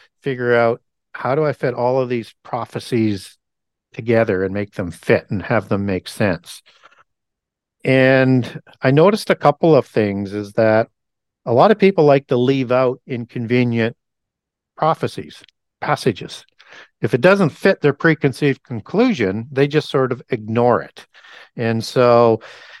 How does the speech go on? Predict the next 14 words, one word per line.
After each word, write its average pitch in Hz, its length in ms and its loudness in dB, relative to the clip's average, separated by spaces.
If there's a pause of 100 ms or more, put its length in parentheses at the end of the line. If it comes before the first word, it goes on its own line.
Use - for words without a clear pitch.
(160)
if - 220 -10
you 139 100 -2
don't 165 300 2
know 143 320 0
all 151 240 2
of 117 60 -6
the 110 80 -8
prophecies, 127 640 -10
you 156 60 -6
start 156 280 -2
to, 147 140 -4
start - 460 -6
to 123 80 -6
get 120 200 -2